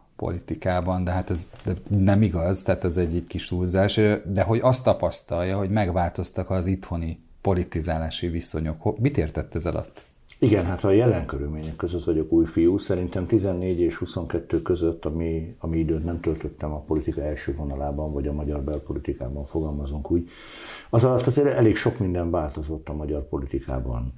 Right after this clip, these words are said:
Speaker 1: Mondjuk
Speaker 2: Ö,
Speaker 1: az nem, hogy kivonulnak a képviselők a miniszterelnöki expozé után, vagy a helyett.
Speaker 2: Az, az előfordulhat,
Speaker 1: <laughs> Igen.
Speaker 2: de ez, igen, ez,
Speaker 1: Igen.
Speaker 2: ez része a politikai folklórnak szerintem.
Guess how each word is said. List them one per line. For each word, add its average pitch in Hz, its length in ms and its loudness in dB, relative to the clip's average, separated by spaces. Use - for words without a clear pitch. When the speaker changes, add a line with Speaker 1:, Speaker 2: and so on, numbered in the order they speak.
Speaker 1:
Mondjuk 107 360 8
Speaker 2:
Ö, 127 40 6
Speaker 1:
az 107 140 8
nem, 110 160 6
hogy 92 100 4
kivonulnak 85 560 0
a 87 40 -2
képviselők 82 840 -4
a 82 300 -4
miniszterelnöki 87 760 0
expozé 80 500 -2
után, 78 440 -4
vagy 98 260 2
a 101 100 4
helyett. 87 500 -2
Speaker 2:
Az, - 140 6
az 123 180 6
előfordulhat, 98 680 6
Speaker 1:
<laughs> - 0 -
Igen. - 100 6
Speaker 2:
de 165 60 2
ez, 143 280 4
igen, 113 260 6
ez, 110 120 4
Speaker 1:
Igen. 95 120 2
Speaker 2:
ez 107 200 -2
része 98 320 2
a 82 60 -4
politikai 85 440 -2
folklórnak 90 600 -6
szerintem. 98 540 -4